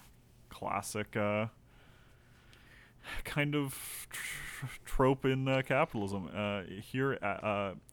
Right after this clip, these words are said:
Variety has, like, a, like, a sort of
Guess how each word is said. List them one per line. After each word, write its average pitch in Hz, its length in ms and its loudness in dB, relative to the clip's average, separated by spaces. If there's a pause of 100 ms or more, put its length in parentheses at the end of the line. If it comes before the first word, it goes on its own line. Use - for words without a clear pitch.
Variety 107 560 2
has, 101 240 2
like, 101 220 -2
a, 87 220 -2 (720)
like, 104 140 -4
a 95 340 -6
sort 113 180 -4
of 95 100 -8